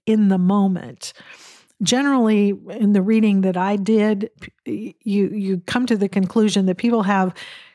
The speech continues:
kind of contradictory ideas about the difference. Uh, some groups of people think happiness is more, uh, external and joy is more internal.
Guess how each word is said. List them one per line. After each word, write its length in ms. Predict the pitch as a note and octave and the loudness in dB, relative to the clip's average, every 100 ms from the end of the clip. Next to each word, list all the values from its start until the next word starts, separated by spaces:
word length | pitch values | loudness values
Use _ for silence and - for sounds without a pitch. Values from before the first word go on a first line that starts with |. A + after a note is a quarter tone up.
| - | -10
kind 180 | - D4+ | -4 -2
of 120 | G#3 | -2
contradictory 920 | - C4 B3+ G3+ F#3 C#4+ - G3+ F#3 | -4 -4 -2 -2 -2 -2 -2 0 2
ideas 540 | F3+ F#3 F3+ A#3+ G#3+ F#3+ | 2 0 2 2 2 0
about 320 | F#3 F3 - | 0 -2 -2
the 80 | F#3 | -2
difference. 720 | F3 G#3 - E3+ - - - - - - _ - | -2 -2 -2 -6 -6 -8 -8 -10 -20 -20 _ -14
Uh, 300 | - C4+ B3+ B3 C4 C#4 F#4 F4 _ _ _ G#3+ | -8 -8 -8 -12 -18 -18 -20 _ _ _ _ -8
some 640 | G3+ - - - A3+ G#3 G#3+ | -6 -4 -4 -2 0 0 0
groups 440 | F#3+ A3+ G#3+ - | 0 0 -2 -4
of 120 | F#3+ | -6
people 640 | - A3+ G#3 G#3+ G3 G3 G#3 _ | -2 0 0 0 2 0 -4 _
think 300 | - G#3+ F#3+ | -4 -2 -2
happiness 640 | - A#3 A3 A3 G3+ G3 - | -2 -4 -4 0 0 0 0
is 160 | F#3+ | 0
more, 500 | G3 F#3+ F#3+ F#3 F#3 F3+ - - - - | 2 2 2 2 0 -4 -12 -20 -18 -4
uh, 320 | F#3 F3 F3+ G3 - _ _ _ _ _ - | -2 -2 -4 -8 -16 _ _ _ _ _ -6
external 720 | G3 - - A3 G#3 G#3 G#3 | -2 -2 0 2 2 2 0
and 220 | F#3+ F3+ | 0 0
joy 540 | D#3+ G3+ G3+ G3+ G3 | 2 0 2 2 2
is 240 | F#3 F#3+ - | 2 0 0
more 240 | F#3 F#3 | 0 0
internal. 800 | - G#3+ F#3+ - G#3 F#3+ F#3 F3+ | 0 0 0 -2 0 0 0 -2